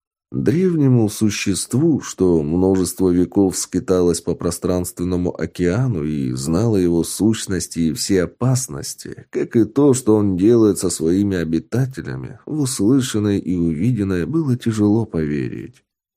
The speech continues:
"Госпожа, а как моя дочь?" поинтересовалась одна из ушастиков.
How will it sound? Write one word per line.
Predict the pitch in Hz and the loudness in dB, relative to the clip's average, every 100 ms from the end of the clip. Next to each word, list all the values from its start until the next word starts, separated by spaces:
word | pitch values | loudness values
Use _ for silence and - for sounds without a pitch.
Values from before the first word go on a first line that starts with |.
| _ _ _ _ _ - | _ _ _ _ _ -8
"Госпожа, | 147 147 - 175 160 127 - _ - | -2 -2 0 0 2 2 0 _ -2
а | 123 - _ _ | -2 -2 _ _
как | - 180 180 | -2 -2 0
моя | 180 170 170 | 2 4 4
дочь?" | 165 180 120 - - _ _ | 4 4 4 -2 -18 _ _
поинтересовалась | 98 143 196 202 208 202 208 147 101 92 - | 0 0 0 2 0 4 4 6 4 2 2
одна | 110 104 90 | 2 2 0
из | 82 87 | 2 2
ушастиков. | 131 - 85 - - - 53 50 - | 0 0 -4 -4 -10 -8 -10 -10 -16